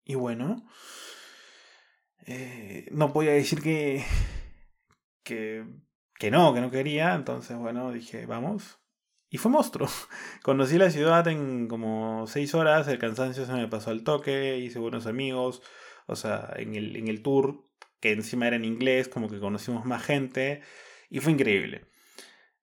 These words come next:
Entonces agradezco, eh,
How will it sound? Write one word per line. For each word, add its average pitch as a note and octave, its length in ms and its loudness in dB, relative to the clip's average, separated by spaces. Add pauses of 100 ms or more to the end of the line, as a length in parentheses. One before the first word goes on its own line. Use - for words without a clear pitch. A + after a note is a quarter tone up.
Entonces A#2+ 560 -2
agradezco, A#2 920 2 (520)
eh, G#2 760 -12